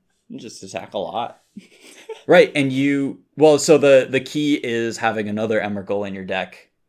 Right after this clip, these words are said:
Speaker 2: so that
Speaker 1: So
Speaker 2: you
Speaker 1: you
Speaker 2: will
Speaker 1: don't deck.
Speaker 2: never deck yourself.
Speaker 1: Yeah, yeah, yeah.
Speaker 2: And then
Speaker 1: How many Emrakuls does deck play? It's gotta play two, right?
Speaker 2: Yeah, you,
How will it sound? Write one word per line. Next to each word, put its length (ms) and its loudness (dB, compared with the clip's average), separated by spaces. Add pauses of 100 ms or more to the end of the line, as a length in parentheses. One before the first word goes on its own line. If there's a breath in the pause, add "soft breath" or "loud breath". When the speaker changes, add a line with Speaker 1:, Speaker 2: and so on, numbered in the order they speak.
(280)
Speaker 2:
so 200 -8
that 140 0
Speaker 1:
So 80 -6
Speaker 2:
you 60 -2
Speaker 1:
you 80 0
Speaker 2:
will 80 2
Speaker 1:
don't 80 -6
deck. 100 -2
Speaker 2:
never 220 -2
deck 240 -8
yourself. 480 -10
Speaker 1:
Yeah, 220 -10
yeah, 140 -14
yeah. 140 -6
Speaker 2:
And 140 -6
then 340 -6
Speaker 1:
How 120 -6
many 260 -6
Emrakuls 360 -10
does 380 -16
deck 220 -12
play? 320 -12
It's 140 -10
gotta 160 -4
play 120 -16
two, 320 -14
right? 280 -12
Speaker 2:
Yeah, 300 -8
you, 160 -10